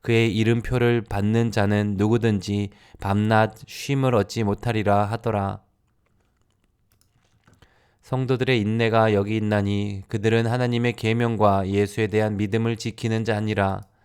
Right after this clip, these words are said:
또 내가 들으니 하늘에서 음성이 나서 이르되, "기록하라. 지금 이후로 주 안에서 죽는 자들은 복이 있도다."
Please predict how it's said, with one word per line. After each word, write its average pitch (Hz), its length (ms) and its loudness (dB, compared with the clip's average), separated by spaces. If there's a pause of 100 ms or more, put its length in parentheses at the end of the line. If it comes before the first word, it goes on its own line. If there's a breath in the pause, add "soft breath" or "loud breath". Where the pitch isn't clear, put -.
(340 soft breath)
또 120 120 -2
내가 110 360 4
들으니 110 400 0
하늘에서 113 580 0
음성이 123 400 -2
나서 107 340 0
이르되, 101 460 -2 (280 loud breath)
"기록하라. 107 720 0
지금 113 340 -4
이후로 113 640 2
주 120 220 -2
안에서 113 340 2
죽는 120 380 -2
자들은 107 400 2
복이 107 260 -6
있도다." 95 520 -2